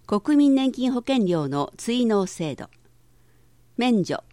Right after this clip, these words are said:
または納付猶予の承認を受けた期間がある場合は、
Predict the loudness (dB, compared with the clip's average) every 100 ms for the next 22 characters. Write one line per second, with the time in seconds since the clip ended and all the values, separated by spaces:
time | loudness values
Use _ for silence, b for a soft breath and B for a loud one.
0 | _ -6 -4 -2 -2 -4 b b b -2
1 | 0 -2 -2 -2 0 2 0 0 0 2
2 | 2 2 0 -2 -4 -6 -6 -4 -2 0
3 | 0 0 -2 -4 -4 -6 -8